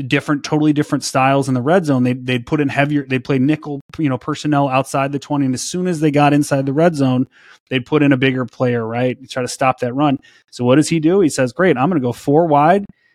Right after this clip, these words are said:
I'm gonna run an inside zone read, and I'm just gonna read that defensive end like it's two thousand eight all over again." And he's gonna go up tempo, and he's gonna do all that. And th-, this is all to say, yes, he has all these tools in his,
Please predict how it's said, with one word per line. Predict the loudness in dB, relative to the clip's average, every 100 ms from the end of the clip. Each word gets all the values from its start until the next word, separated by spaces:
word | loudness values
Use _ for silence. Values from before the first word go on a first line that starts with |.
| _
I'm | -2
gonna | -2
run | 0 0 0
an | 2
inside | 2 4 4 4 4
zone | 4 4
read, | 4 0 -4 -6
and | -2
I'm | 0
just | 2
gonna | 0
read | 2 2 2
that | 2 0
defensive | -2 -2 -2 -2
end | 0 0
like | 0
it's | -4
two | -4 -2
thousand | 2 2 2
eight | -4 -4
all | -4 -4
over | -4 -8
again." | -16 -20 -20 _ _ _ -8
And | -6
he's | -4
gonna | -4
go | 0 2
up | 2 0
tempo, | -6 -2 4 4
and | 4
he's | 2
gonna | 0
do | -2 -2 2
all | 4 2
that. | 0 -6
And | -6
th-, | -6 -6
this | -6
is | 0
all | 4 4
to | 2
say, | -2 0 0 0 -4 _ _ _ _ _ _ _
yes, | -2 -2 -2
he | 2
has | 2 2
all | 2 2 2
these | -2
tools | -4 0 0 2
in |
his, | 0